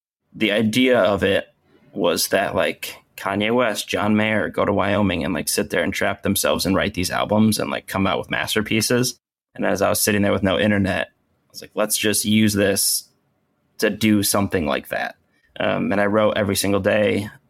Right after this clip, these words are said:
and I was trying to find it, and it just kinda came to me that I was like, "Oh, I wanna tell all these stories of myself and, like,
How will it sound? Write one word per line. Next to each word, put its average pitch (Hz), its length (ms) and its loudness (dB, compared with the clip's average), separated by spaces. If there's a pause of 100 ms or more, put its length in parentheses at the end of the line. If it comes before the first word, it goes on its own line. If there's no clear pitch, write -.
(260)
and 101 80 0
I 92 60 0
was 95 100 -4
trying 98 180 -4
to 92 60 -4
find 95 300 -2
it, - 80 -2
and 98 100 -2
it 101 60 -4
just 92 180 -2
kinda 76 180 -4
came 90 260 -2
to 76 80 -4
me 73 120 0
that 71 160 0
I 52 140 -2
was 60 100 -4
like, 65 200 -12
"Oh, 101 100 4
I 101 100 4
wanna 127 240 2
tell 107 280 0
all 95 200 0
these 90 180 -2
stories 90 720 0 (580)
of 104 100 -2
myself 98 680 0
and, 107 120 0
like, 87 320 -6